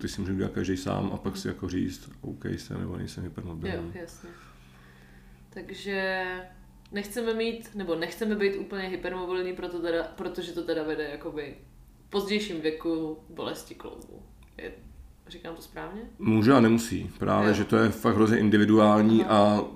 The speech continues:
Speaker 1: hypermobilita může být i pro určitý jedno-, jedince jako výhodná.
Speaker 2: Aha.
Speaker 1: Pak je důležitý, jak s tím vlastně pracujeme, jestli ten kloub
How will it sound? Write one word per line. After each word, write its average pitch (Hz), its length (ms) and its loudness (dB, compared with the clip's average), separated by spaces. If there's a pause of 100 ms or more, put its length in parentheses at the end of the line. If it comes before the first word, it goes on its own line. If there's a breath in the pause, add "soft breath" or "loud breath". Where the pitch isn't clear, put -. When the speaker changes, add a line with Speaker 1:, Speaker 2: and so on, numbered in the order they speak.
Speaker 1:
hypermobilita 107 640 4
může 104 180 4
být 107 140 6
i 101 40 2
pro 110 280 0
určitý 98 320 0
jedno-, 101 340 4
jedince 101 460 2
jako 104 160 0
výhodná. 92 560 0 (640 loud breath)
Speaker 2:
Aha. 180 180 -4
Speaker 1:
Pak - 140 6
je 120 60 10
důležitý, 113 320 8
jak 110 160 6
s - 60 -8
tím 110 100 2
vlastně 107 240 2
pracujeme, 101 480 2
jestli 95 160 -2
ten 101 160 2
kloub 104 360 2